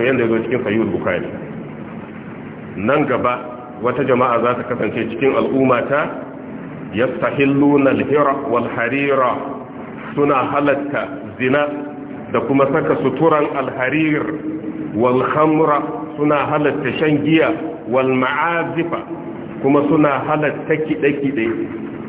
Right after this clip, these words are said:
Asali al-ma'azif shine ad-dufuf wa ghayruha mimma yudrabu bihi. Duk abin da za a dake shi yayi ƙara, kalangu, ganga da sauransu shi ake kira al-ma'azif asali. Wa yutlaqu ala al-jina'i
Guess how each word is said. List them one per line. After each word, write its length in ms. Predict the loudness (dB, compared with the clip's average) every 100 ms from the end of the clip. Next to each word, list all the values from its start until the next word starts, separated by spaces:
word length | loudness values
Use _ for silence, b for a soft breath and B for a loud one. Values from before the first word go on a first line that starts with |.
| -12 -6
Asali 420 | -4 0 2 2 0
al-ma'azif 880 | 0 0 -2 0 0 2 0 0 -2 -4
shine 320 | -4 0 2 2
ad-dufuf 800 | 0 0 -2 4 6 8 6 2
wa 140 | 2
ghayruha 420 | 2 2 4 2 2
mimma 240 | 2 2 2
yudrabu 480 | 0 2 2 2
bihi. 220 | -2 -6 -8 -10 -10 0 2
Duk 100 | 2
abin 220 | 2 2
da 80 | 2
za 140 | 0
a 100 | 0
dake 420 | -2 -4 -2 0 0
shi 140 | 0
yayi 220 | 2 2 2
ƙara, 340 | 0 0 -2 -4 -10 -14 -16 -14 -14 -12 -6
kalangu, 720 | -2 0 0 -2 -2 -2 -2 -4
ganga 600 | -2 0 2 2 0 -2
da 80 | -4
sauransu 400 | -2 2 2 2 0
shi 80 | 0
ake 260 | 2 0
kira 220 | 2 0 2
al-ma'azif 560 | 0 2 2 0 -2 -6 -6
asali. 320 | -4 -4 -4 -8 -12 -10 -10 -10 -12 -12 0
Wa 60 | 2
yutlaqu 360 | 4 4 2 2
ala 160 | 2 2
al-jina'i 560 | 2 2 2 2 -2